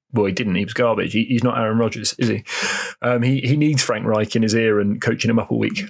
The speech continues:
Um, for this game, I think, <sighs> I think you have to be with the Jags or nothing.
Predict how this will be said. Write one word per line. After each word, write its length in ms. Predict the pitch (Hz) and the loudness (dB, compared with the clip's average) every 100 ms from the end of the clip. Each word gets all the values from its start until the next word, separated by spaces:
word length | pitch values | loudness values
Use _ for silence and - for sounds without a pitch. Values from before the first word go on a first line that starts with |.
| - | -4
Um, 520 | 147 156 156 160 156 - | 0 2 0 0 -6 -6
for 180 | - | 0
this 220 | 175 196 - | 2 0 0
game, 340 | 123 131 151 - - - | 0 0 -2 -8 -14 -6
I 60 | 143 | -2
think, 240 | 214 202 | 0 0
<sighs> 720 | - - - - - - - | 0 0 -2 -4 -8 -10 -6
I 60 | 131 | -4
think 160 | 131 190 | 0 2
you 60 | |
have 160 | 151 143 | 0 0
to 80 | - | -2
be 80 | 135 | 0
with 100 | 120 | 0
the 60 | |
Jags 360 | 113 131 117 104 | 0 0 -2 -2
or 140 | 117 | 0
nothing. 480 | 123 127 - 107 123 | 0 0 -4 -6 -6